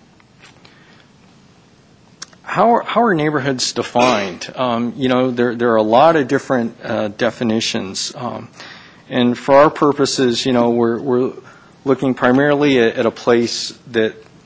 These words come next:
where people live and there's, uh, social interaction. A place where there are characteristics that distinguish it from, uh, surrounding areas. You know, and I don't need to tell you, you know, neighborhoods are,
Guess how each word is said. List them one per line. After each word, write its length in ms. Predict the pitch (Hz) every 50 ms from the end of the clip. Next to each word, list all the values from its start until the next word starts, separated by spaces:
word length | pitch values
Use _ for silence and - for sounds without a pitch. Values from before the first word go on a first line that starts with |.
| _ _ _ _ _
where 160 | - 117 110
people 380 | - - 139 131 - 135 131 120
live 500 | 120 120 117 117 117 120 120 117 - - - - -
and 420 | 110 107 107 107 110 110 107 107 - - _ _
there's, 460 | 127 117 110 110 107 104 101 - - - -
uh, 140 | 131 117 113
social 560 | - - - 127 123 - - 123 117 113 117
interaction. 680 | 113 113 107 107 107 107 107 110 - - - 104 90 82 - - _ - _ _ _ _ _ _ _ - _ - - - - - - - _ - - - - - - - - - _ -
A 80 | 139 -
place 400 | - - 139 143 135 - - -
where 140 | 127 123
there 380 | 117 117 113 113 113 113 110 - -
are 80 | 139 107
characteristics 1120 | - - - 135 131 127 - - 120 117 117 113 - - - 120 113 113 - - - - -
that 400 | 120 110 110 - - - - -
distinguish 580 | - - - - 139 139 131 127 117 - -
it 120 | 107 95 -
from, 360 | - 120 113 104 104 104 104
uh, 180 | 104 101 104
surrounding 600 | 101 - - 123 117 113 110 110 110 107 101 104
areas. 680 | 104 107 113 117 110 101 95 90 85 - - - - _ _ _ _ _ _ _ _ _ _ _ _ _ _ _ _ _ _ _ - 156
You 60 | 147
know, 200 | 123 123 127 131
and 380 | 123 - 139 131 131 127 - - -
I 100 | 165 170
don't 160 | 185 170 156
need 160 | 147 127 110
to 80 | 110 104
tell 240 | - - 110 107 107
you, 100 | 110 117
you 60 | 117
know, 120 | 113 110 110
neighborhoods 560 | 110 135 190 226 170 139 139 120 104 - -
are, 220 | 110 101 - -